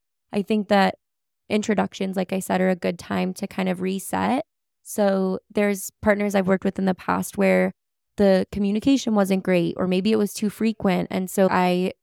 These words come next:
say, you know, "What works for you?" 'Cause as a marketer and as a servant leader,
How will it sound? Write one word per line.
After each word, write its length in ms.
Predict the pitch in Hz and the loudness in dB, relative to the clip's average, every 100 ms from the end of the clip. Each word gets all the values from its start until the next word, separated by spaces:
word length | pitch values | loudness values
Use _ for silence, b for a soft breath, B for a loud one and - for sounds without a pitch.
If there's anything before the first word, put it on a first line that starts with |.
| _ - | _ -20
say, 340 | - 190 185 | -2 0 2
you 140 | 190 190 | 2 0
know, 120 | 190 | 0
"What 280 | 175 185 - | 2 2 2
works 300 | 190 190 - | -2 -4 -8
for 140 | - | -6
you?" 380 | 180 - - 202 - _ _ - | -4 -2 -2 -4 -6 _ _ -10
'Cause 160 | 220 196 | -4 0
as 240 | 190 185 | 2 2
a 120 | 190 190 202 | -2 -6 -2
marketer 460 | 185 185 196 185 | -2 -2 0 2
and 140 | 185 185 | 2 0
as 140 | 185 | -2
a 80 | 185 | -2
servant 380 | 185 180 185 185 | 0 0 0 -2
leader, 260 | 180 180 | -2 -2